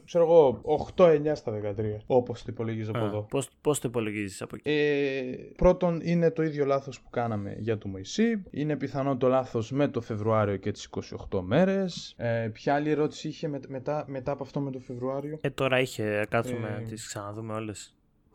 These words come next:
Speaker 2: Ποιος θα κάνει αυτά;
Speaker 1: Εμείς, λογικά.
Speaker 2: Χα. Εμείς όμως δε-, δεν θα το κάνουμε.
Speaker 1: Γιατί έχουμε
Speaker 2: Χα.
Speaker 1: Ναι, οκ, γιατί έχουμε μεγάλο ανταγωνισμό και θέλουμε να
Speaker 2: Χα.
Speaker 1: φανούμε ποιος είναι
Speaker 2: Χα.
Speaker 1: πιο έξυπνος.
Speaker 2: Χα. Δεν χρειάζεται.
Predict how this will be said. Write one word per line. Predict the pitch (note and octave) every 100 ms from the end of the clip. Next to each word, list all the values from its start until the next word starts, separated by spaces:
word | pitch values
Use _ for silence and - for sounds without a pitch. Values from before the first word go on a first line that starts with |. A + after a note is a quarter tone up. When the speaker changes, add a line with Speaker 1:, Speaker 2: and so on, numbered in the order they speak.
| - _
Speaker 2:
Ποιος | - -
θα | B2+
κάνει | A2+ G2+
αυτά; | F#2 - -
Speaker 1:
Εμείς, | - F3 E3 B2+
λογικά. | A#2 G#2+ G#2 G#2 - _ _ _ -
Speaker 2:
Χα. | F3 C3 - _ _
Εμείς | A#2+ D3+
όμως | D3+ D3
δε-, | C#3
δεν | C#3+ C#3
θα | B2
το | G#2
κάνουμε. | G#2 G#2 G#2
Speaker 1:
Γιατί | C3 B2+
έχουμε | D3 D3 D#3 D#3 - - - _ _ -
Speaker 2:
Χα. | E3+ D#3+ - - _ _ _ _
Speaker 1:
Ναι, | B2+ G#2+ -
οκ, | A2 A2
γιατί | G2+ G#2 C3
έχουμε | B2
μεγάλο | B2 B2 B2+
ανταγωνισμό | A2+ G2+ G2 G2+ B2+
και | A#2+
θέλουμε | B2 A#2+
να | A2+ - G#2+
Speaker 2:
Χα. | F3 A2+ - _
Speaker 1:
φανούμε | A2 A#2 G#2+
ποιος | - A2
είναι | A2 - -
Speaker 2:
Χα. | D3 F3 G#2 -
Speaker 1:
πιο | _ G#2
έξυπνος. | G2+ - - A#2
Speaker 2:
Χα. | F3+ G#2+ -
Δεν | - D3
χρειάζεται. | C#3+ A#2 A2 G#2 - A#2